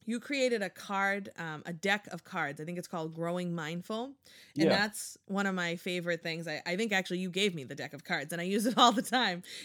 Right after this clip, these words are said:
Speaker 1: in,
Speaker 2: Cool.
Speaker 1: uh, during one of your workshops. And I, I tend to share different mindfulness activities, but I'm wondering if you have, what's your, like, your favorite mindfulness activity?
Speaker 2: Oh, well, there, there's the, uh,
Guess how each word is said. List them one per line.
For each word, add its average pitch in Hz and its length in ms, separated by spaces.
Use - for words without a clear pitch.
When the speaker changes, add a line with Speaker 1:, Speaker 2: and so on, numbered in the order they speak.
Speaker 1:
in, 208 300
Speaker 2:
Cool. 190 80
Speaker 1:
uh, 170 180
during 196 320
one 196 160
of 190 60
your 185 160
workshops. 185 640
And 180 180
I, 170 320
I 170 200
tend 196 220
to 180 80
share 170 340
different 156 460
mindfulness 185 500
activities, 170 560
but 175 100
I'm 175 140
wondering 180 560
if 185 380
you 214 540
have, 147 440
what's 196 220
your, 226 120
like, 180 100
your 185 240
favorite 165 640
mindfulness 151 580
activity? - 540
Speaker 2:
Oh, 92 460
well, 117 500
there, 110 480
there's 113 440
the, 107 360
uh, 95 420